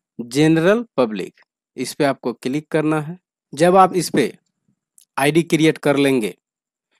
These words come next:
तो यहीं से आपको लॉगिन करके सारा काम करना है। अभी तो हम आपको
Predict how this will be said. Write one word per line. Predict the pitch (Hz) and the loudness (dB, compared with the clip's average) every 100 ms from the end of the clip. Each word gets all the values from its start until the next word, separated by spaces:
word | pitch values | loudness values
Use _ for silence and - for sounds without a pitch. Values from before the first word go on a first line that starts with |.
| _ | _
तो | - | -8
यहीं | 127 147 | -4 -2
से | 139 | 0
आपको | 147 - 135 | -2 -2 -2
लॉगिन | 127 131 139 | -2 -2 -4
करके | 135 131 190 220 _ _ _ _ _ _ | -4 -6 -6 -8 _ _ _ _ _ _
सारा | - 131 131 | -8 -4 -4
काम | 127 156 220 _ _ | -4 -8 -8 _ _
करना | 120 107 101 | -8 -6 -8
है। | 87 - _ _ _ _ - | -10 -18 _ _ _ _ -8
अभी | 131 151 | -4 -4
तो | 147 | -2
हम | 143 143 | -2 -2
आपको | - 113 | -4 -8